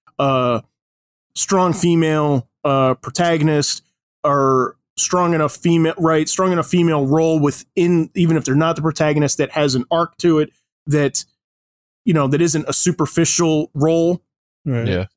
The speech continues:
Speaker 1: Right?
Speaker 3: But here's, yeah. But here's the weird part of that.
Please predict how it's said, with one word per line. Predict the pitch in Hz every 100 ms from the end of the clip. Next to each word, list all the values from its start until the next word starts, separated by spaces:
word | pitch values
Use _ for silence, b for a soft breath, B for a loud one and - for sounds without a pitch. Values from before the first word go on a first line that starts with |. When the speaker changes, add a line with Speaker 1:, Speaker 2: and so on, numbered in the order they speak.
| _
Speaker 1:
Right? | 156 160 180
Speaker 3:
But | 208
here's, | 214 240 - - -
yeah. | 151 107 123 _ _ _
But | 170 170
here's | - 226
the | 175
weird | 156 240 247
part | - 95
of | 78
that. | 71